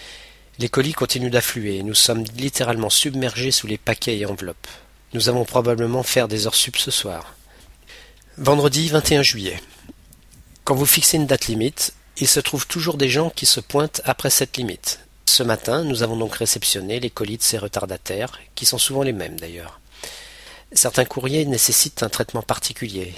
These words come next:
et seul Eric a l'autorité pour le faire. Je l'ai donc abandonné pour assurer seul le trafic radio à la station.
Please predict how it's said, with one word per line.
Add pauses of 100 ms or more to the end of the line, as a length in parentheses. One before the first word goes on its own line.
et
seul
Eric
a
l'autorité
pour
le
faire. (640)
Je
l'ai
donc
abandonné
pour
assurer
seul
le
trafic
radio
à
la
station.